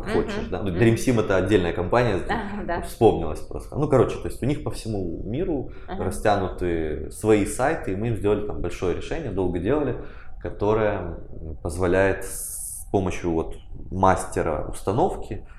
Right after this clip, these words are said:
Speaker 2: развернуть сайт с контентом, залить туда свой логотипчик, поставить цвета, выбрать, и все готово.
Speaker 1: Мгм.
Speaker 2: Э, Эстония, потом там от них, э, соответственно, несколько дилеров пришло, один из Сингапура, один из Гонконга.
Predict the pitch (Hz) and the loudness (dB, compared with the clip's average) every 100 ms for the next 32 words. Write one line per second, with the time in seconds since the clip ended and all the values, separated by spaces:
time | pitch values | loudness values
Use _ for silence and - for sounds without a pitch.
0 | - 107 92 113 110 110 - 147 170 - | -4 0 4 4 4 2 2 2 2 -2
1 | 104 92 - 170 - 107 90 104 104 104 | -4 0 2 2 2 -4 0 2 2 0
2 | 92 85 - 92 90 87 - 180 - - | -2 -2 0 0 2 0 -2 -4 -4 -6
3 | - - - 92 87 - - 156 151 113 | -6 -6 0 0 0 -4 -2 0 0 0
4 | 101 - - 113 110 90 - 110 92 - | -2 -4 -6 -4 -4 -8 -6 -2 -2 -2
5 | 73 - - - - - 202 208 180 - | -4 -6 -10 -12 -14 -10 -8 -6 -8 -8
6 | - - 85 90 87 85 80 80 87 - | -10 -8 -2 2 2 2 0 -2 -4 -4
7 | - 196 196 160 135 - 135 110 95 90 | 0 0 0 -2 -4 0 0 2 0 0
8 | - 120 101 - 98 85 80 - - 95 | 0 0 0 0 0 2 0 -4 0 2
9 | 104 - 90 101 - 90 - 147 185 160 | 0 -2 -2 -2 -2 -2 -2 2 2 2
10 | 147 - 117 - 110 101 85 85 80 - | 0 -4 -6 -2 0 2 0 -4 -6 -8
11 | - 85 80 - 120 160 131 87 78 71 | -8 -6 -4 -4 0 0 0 0 -4 -6
12 | 71 87 85 - 156 170 139 123 | -6 -6 -4 0 0 0 -4 -6